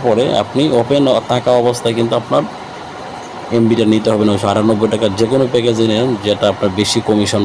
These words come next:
পড়ে, ঠিক আছে, বেশি পার্সেন্ট পড়ে, ওই প্যাকেজটা কিন্তু আপনার নিতে হবে। নেওয়ার পরে আপনি তারপরে কিন্তু ওই রাজজি অ্যাপটা ইচ্ছা করলে আপনি রাখতেও পারেন বা ডিলিটও করে দিতে পারবেন, বা তারপর আপনার পরবর্তীতে বাংলালিংক অ্যাপসে কিন্তু আপনার প্রবেশ করবেন।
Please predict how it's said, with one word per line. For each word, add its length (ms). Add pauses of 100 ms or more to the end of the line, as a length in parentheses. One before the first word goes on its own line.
পড়ে, 180 (440)
ঠিক 140
আছে, 100 (180)
বেশি 300
পার্সেন্ট 380
পড়ে, 140 (100)
ওই 160
প্যাকেজটা 360 (100)
কিন্তু 240
আপনার 200 (480)
নিতে 300
হবে। 140 (140)
নেওয়ার 320
পরে 180 (580)
আপনি 240 (120)
তারপরে 420
কিন্তু 220 (320)
ওই 200
রাজজি 520
অ্যাপটা 240 (120)
ইচ্ছা 300
করলে 240
আপনি 160 (200)
রাখতেও 400
পারেন 200 (140)
বা 80 (160)
ডিলিটও 340
করে 180
দিতে 200
পারবেন, 240 (140)
বা 60 (120)
তারপর 300
আপনার 240
পরবর্তীতে 460 (640)
বাংলালিংক 460
অ্যাপসে 320 (100)
কিন্তু 240 (240)
আপনার 300
প্রবেশ 360
করবেন। 220